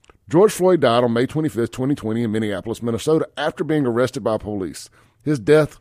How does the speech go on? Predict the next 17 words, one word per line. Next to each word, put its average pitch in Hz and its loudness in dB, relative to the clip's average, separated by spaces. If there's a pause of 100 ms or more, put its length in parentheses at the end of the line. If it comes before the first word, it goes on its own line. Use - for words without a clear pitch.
(340)
was 131 4
ruled 165 4
a 117 0
homicide 156 -2
by 104 0
multiple 139 -2
independent 120 -2
medical 123 0
examiners, 95 -6
and 143 -2
former 135 0
police 123 -2
officer 98 -4
Derek 113 -2
Chauvin 104 -4
was 98 -6
convicted 104 -6